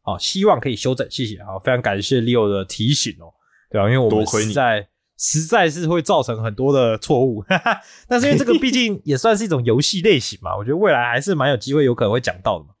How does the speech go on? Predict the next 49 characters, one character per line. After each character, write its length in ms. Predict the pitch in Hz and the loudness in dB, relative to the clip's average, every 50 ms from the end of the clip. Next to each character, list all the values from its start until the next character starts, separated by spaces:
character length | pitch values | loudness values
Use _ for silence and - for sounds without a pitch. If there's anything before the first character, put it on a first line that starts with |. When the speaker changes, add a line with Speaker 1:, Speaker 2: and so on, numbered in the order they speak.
| _ _ _ _ _ _ _ _ _ | _ _ _ _ _ _ _ _ _
Speaker 2:
一 80 | - 87 | -6 -2
定 120 | 90 104 | 0 2
会 60 | 107 107 | 2 4
啊， 20 | |
Speaker 1:
对 120 | 104 101 | 4 4
啊， 20 | 92 | 4
所 100 | 110 110 | 4 2
以 40 | 110 | 2
也 160 | 104 104 101 | 2 2 2
非 80 | 107 | 4
常 180 | 107 107 110 107 | 4 4 2 2
Speaker 2:
现 0 | |
在 160 | 107 104 98 | 2 0 0
roguelike 460 | 90 95 90 90 87 85 87 90 - - _ _ _ _ _ _ - | 0 0 -2 -2 -2 -4 -8 -12 -16 -20 _ _ _ _ _ _ -4
天 160 | - 110 104 | -2 -2 0
下 160 | 95 110 104 | 2 2 2
满 160 | 92 85 85 | 2 0 -2
街 140 | 85 90 95 | 0 -2 -2
跑 200 | 95 - 82 - | -2 -2 -6 -6
啊。 80 | - - 117 _ _ _ | -6 -10 -20 _ _ _
Speaker 1:
对 120 | - 120 | -2 0
啊， 100 | 107 101 | 2 2
所 100 | 98 135 | 2 2
以 220 | 135 127 123 123 117 | 2 2 2 0 0
非 140 | - 139 139 | -2 0 0
常 180 | 127 113 117 | 0 0 -2
感 180 | 104 101 98 98 | -2 -4 -4 -2
谢 140 | 101 123 117 | -2 -2 -2
你 100 | 104 95 | -2 -4
的 160 | 90 92 92 | -8 -8 -10
指 180 | - - - - | -12 -14 -20 -18
正 180 | - - 107 87 | -16 -14 -16 -16
哦。 200 | - 73 71 98 _ _ _ | -16 -20 _ _ _ _ _
因 80 | - 196 | -4 -2
为 220 | 240 285 277 269 | 0 2 2 2
我 300 | 269 208 147 135 151 233 | 2 2 2 2 2 2
以 220 | 302 311 202 143 120 | 2 2 0 0 2
为 360 | 104 101 98 101 110 113 113 _ - | 2 2 2 0 -2 -4 -8 _ -4
你 80 | 120 139 | -2 0
应 100 | 196 220 | 2 2
该 100 | 208 - | 2 2
蛮 180 | 165 165 175 | 2 0 -2
常 160 | - - 147 | 0 -2 -4
看 220 | 147 - 233 202 151 | -2 0 0 0 0
国 160 | - 131 117 | -2 -2 -2
外 220 | 147 180 160 117 | 2 2 2 2
的 40 | 104 | 0
东 160 | 101 107 104 | -6 -10 -14
西， 200 | - - 80 - | -16 -20 -20 -20